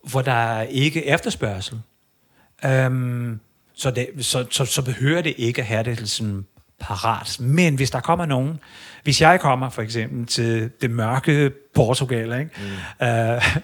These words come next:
Speaker 1: og, og siger, "Hej, øh, jeg er veganer, og vi vil gerne spise vegansk." De må sige, "Oh, det kan vi ikke klare lige nu,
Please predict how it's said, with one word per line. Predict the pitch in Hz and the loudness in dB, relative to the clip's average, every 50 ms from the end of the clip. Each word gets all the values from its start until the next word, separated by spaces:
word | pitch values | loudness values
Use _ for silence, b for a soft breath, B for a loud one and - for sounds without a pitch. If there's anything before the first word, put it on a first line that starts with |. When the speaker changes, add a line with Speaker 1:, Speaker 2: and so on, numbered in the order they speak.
| - - - | -6 -10 -6
Speaker 1:
og, | - 131 120 127 127 123 120 | -2 0 2 2 2 0 0
og | 123 123 117 | 0 0 0
siger, | - 139 131 123 120 117 113 117 | 2 2 2 2 2 2 2 2
"Hej, | 113 143 151 156 156 - - | 2 2 0 0 -2 -4 -4
øh, | 131 127 127 | -2 -2 0
jeg | 131 127 | 2 2
er | 127 | 0
veganer, | 127 127 117 135 131 143 147 147 | 0 0 0 2 2 2 2 0
og | 131 | 0
vi | 113 110 | 0 0
vil | 110 | 0
gerne | 113 127 127 | 0 0 -2
spise | 131 - - 117 113 113 | -2 -4 -4 -6 -4 -6
vegansk." | 123 117 110 107 110 113 117 - - - B B B B - | -6 -4 -4 -4 -4 -6 -8 -10 -12 -14 B B B B -2
De | - | 0
må | 123 123 | 2 2
sige, | 117 135 131 - | 2 0 4 8
"Oh, | 185 185 214 202 - - - - | 10 10 10 10 6 -4 -4 -2
det | - - | 0 2
kan | 170 151 | 4 4
vi | 135 | 4
ikke | 139 135 - | 2 2 2
klare | - 147 127 123 117 98 - - _ _ _ - | 2 2 2 2 2 -2 -8 -14 _ _ _ 0
lige | 147 160 170 208 220 226 | 4 8 10 10 12 12
nu, | 202 185 185 202 - - | 12 12 12 10 8 2